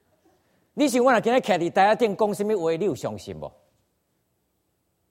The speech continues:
这牧师头壳有问题嘛？连家己的某都无法度管啊！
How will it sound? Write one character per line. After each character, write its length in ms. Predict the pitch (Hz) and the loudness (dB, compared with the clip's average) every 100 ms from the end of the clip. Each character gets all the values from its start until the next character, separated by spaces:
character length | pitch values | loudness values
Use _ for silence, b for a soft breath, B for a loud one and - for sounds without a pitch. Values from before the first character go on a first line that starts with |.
| _ _ _ _ _ _ - | _ _ _ _ _ _ -12
这 80 | |
牧 140 | 196 139 | -12 -10
师 160 | 170 | -10
头 160 | 160 110 | -10 -10
壳 100 | 104 | -10
有 60 | 95 | -10
问 260 | 78 76 | -12 -16
题 180 | 73 69 | -16 -18
嘛？ 160 | 76 69 _ _ _ _ _ _ _ _ _ _ _ | -20 -20 _ _ _ _ _ _ _ _ _ _ _
连 140 | - 110 | -16 -10
家 120 | 143 | -10
己 140 | - | -8
的 80 | 123 | -8
某 160 | 135 147 | -6 -6
都 80 | 123 | -6
无 100 | 117 | -6
法 80 | 143 | -6
度 120 | 120 | -8
管 300 | 107 131 104 87 | -8 -8 -10 -14
啊！ 180 | 80 | -20